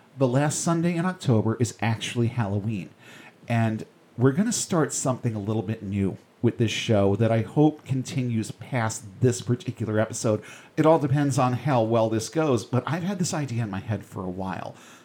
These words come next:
to look at certain movies, and not in a god-awful movie sort of way, not lampooning bad Christian movies, but movies that have various theistic themes,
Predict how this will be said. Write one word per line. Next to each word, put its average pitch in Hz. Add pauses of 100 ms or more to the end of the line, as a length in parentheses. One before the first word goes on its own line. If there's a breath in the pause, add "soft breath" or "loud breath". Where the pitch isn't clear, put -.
(120)
to 117 (100)
look 127 (120)
at 131
certain 117
movies, 107
and 113
not 147
in 170
a 156
god-awful 120
movie 110
sort 101
of 95
way, 98
not 107
lampooning 120
bad 113
Christian 117
movies, 110 (480 loud breath)
but 143 (180)
movies 185
that 175
have 135
various 120 (120)
theistic 120
themes, 104